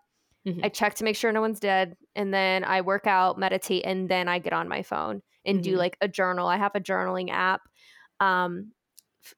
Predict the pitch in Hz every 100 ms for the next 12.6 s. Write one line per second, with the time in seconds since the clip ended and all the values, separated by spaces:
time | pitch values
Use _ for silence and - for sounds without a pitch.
0 | - - 247 214 214 208 202 202 208 185
1 | 196 - 190 190 180 185 190 - 214 220
2 | 240 190 208 190 233 330 349 208 196 208
3 | 214 208 - - - - 208 202 190 175
4 | 165 180 196 180 - - 190 185 196 285
5 | 226 247 247 240 - 240 233 - - -
6 | - _ - 403 381 202 208 220 233 247
7 | 262 226 214 190 190 196 190 202 185 180
8 | 180 175 175 180 196 196 196 196 208 -
9 | 214 - 202 190 190 190 190 190 185 180
10 | 170 185 190 190 185 180 196 190 214 214
11 | 208 196 185 180 180 196 - 196 - 185
12 | 180 185 185 202 - 175